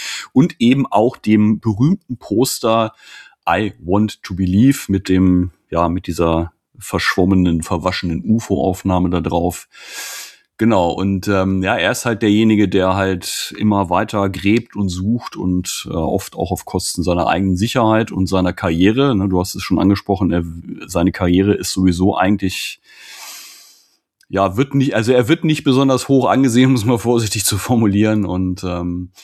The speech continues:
ja, und, äh, Dana Scully, die Skeptikerin, die Wissenschaftlerin, wird dann seine Partnerin und ist dann so ein bisschen der Gegenpol eigentlich. Die ist halt, ja, wie gesagt, Wissenschaftlerin und auch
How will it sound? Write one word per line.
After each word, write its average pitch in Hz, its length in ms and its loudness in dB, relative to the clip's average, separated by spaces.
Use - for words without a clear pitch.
ja, 139 160 2
und, 101 320 -4
äh, 101 200 -2
Dana 117 320 0
Scully, 143 500 0
die 120 160 -2
Skeptikerin, 139 840 -2
die 117 200 -2
Wissenschaftlerin, 156 1120 -2
wird 127 220 2
dann 123 120 0
seine 113 220 0
Partnerin 143 720 0
und 123 120 4
ist - 180 -4
dann 123 100 2
so 113 80 0
ein 110 60 2
bisschen - 280 0
der 92 120 2
Gegenpol 139 680 2
eigentlich. 131 400 2
Die 98 100 -2
ist - 200 -2
halt, 98 260 0
ja, 90 240 0
wie 85 60 -2
gesagt, 85 280 -2
Wissenschaftlerin 113 840 0
und 98 180 2
auch 90 180 -8